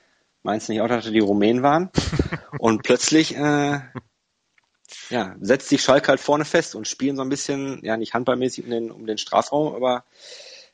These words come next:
Speaker 1: äh, ja, ne, dann kriegt Verfan den Ball und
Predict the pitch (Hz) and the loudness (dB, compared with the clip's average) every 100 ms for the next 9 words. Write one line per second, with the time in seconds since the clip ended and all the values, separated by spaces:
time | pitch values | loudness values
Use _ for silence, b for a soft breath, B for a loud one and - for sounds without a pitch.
0 | - 123 120 113 131 107 90 117 120 120 | -8 -6 -6 -2 0 0 -2 -8 -6 -6
1 | 123 117 - 78 - 143 - - - 123 | -6 -8 -10 -10 -2 -2 -2 -8 -2 -2
2 | - 139 151 147 143 123 131 123 | 0 2 2 4 4 4 0 -6